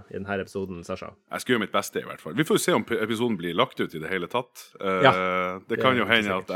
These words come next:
Speaker 2: jeg behandler det på samme måte som ølbrikker og Omar-sangen.
Speaker 1: <laughs> Ja.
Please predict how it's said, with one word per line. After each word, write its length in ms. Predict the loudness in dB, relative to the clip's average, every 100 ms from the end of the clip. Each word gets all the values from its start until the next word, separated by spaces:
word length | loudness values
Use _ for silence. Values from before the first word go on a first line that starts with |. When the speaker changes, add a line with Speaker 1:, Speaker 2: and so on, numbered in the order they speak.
| 0
Speaker 2:
jeg 120 | 0
behandler 320 | 0 2 0
det 100 | 0
på 80 | -2
samme 200 | 0 0
måte 240 | 0 0 -2
som 100 | 0
ølbrikker 560 | 0 2 0 0 0
og 240 | -2 0 -2
Omar-sangen. 540 | -2 -4 -4 -4 -6
Speaker 1:
<laughs> 600 | -2 -2 -2 -6 -4 -4
Ja. 100 | -4